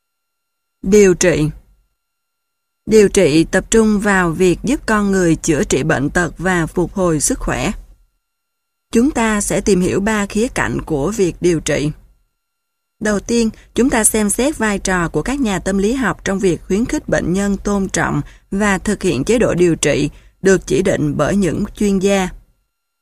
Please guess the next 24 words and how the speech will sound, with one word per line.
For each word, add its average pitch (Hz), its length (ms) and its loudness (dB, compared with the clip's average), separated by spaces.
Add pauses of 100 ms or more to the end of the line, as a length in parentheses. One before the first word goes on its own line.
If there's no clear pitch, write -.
(640)
Tiếp 294 160 0
theo, 214 300 -2 (200)
chúng 247 160 0
ta 240 120 0
nghiên 214 240 2
cứu 196 240 2
các 302 180 -2
kỹ 156 160 -2
thuật 196 360 -4
cho 208 100 -2
phép 277 240 -6
con 208 220 -2
người 180 180 0
sử 165 160 -2
dụng 185 240 0
một 151 120 -4
cách 254 200 -4
dứt - 180 -6
khoát 240 360 -4
những 170 260 2
phương 202 300 -2
pháp 233 260 -6
tâm 196 140 0
lý 185 300 2